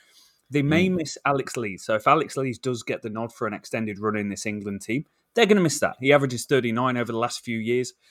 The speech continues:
Speaker 1: Um, looking at where he's been playing, that average rises to forty-three, and he bats a huge amount of time, ninety-one balls per dismissal. We've seen that in Test match cricket already with him. Great ability
Speaker 2: Mm.
Speaker 1: to soak up pressure, bat time. Just need to see that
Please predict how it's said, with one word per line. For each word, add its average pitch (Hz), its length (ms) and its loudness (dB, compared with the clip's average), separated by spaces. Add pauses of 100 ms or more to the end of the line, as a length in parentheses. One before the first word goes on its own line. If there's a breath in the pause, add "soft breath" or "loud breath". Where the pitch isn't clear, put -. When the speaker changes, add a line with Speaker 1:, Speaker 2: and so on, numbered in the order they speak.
(280 soft breath)
Speaker 1:
Um, 104 360 -2
looking 127 260 -6
at 101 80 -4
where 117 100 2
he's 110 100 -6
been 110 140 -6
playing, 143 260 2
that 110 100 -2
average 110 240 -4
rises 110 480 -2
to 104 180 -6
forty-three, 120 720 -6 (320 soft breath)
and 123 80 -2
he 127 60 0
bats 139 340 2
a - 20 -14
huge 151 400 -4
amount 120 240 -2
of 104 80 -8
time, 107 380 -4
ninety-one 127 680 -2
balls 117 320 0
per 113 180 -4
dismissal. 104 480 -6
We've 98 120 -10
seen 127 240 -2
that 107 160 -4
in 107 80 -8
Test - 240 -6
match - 180 -8
cricket 107 300 -6
already 120 340 4
with 104 180 -2
him. 98 140 -6 (340 soft breath)
Great 131 300 2
ability 123 460 -4
Speaker 2:
Mm. - 20 -12
Speaker 1:
to - 80 -14
soak - 320 0
up 120 100 -6
pressure, 117 320 -2
bat 104 300 2
time. 123 320 0 (320 soft breath)
Just - 200 -6
need 117 160 -4
to - 40 -10
see 120 180 -4
that 95 180 -2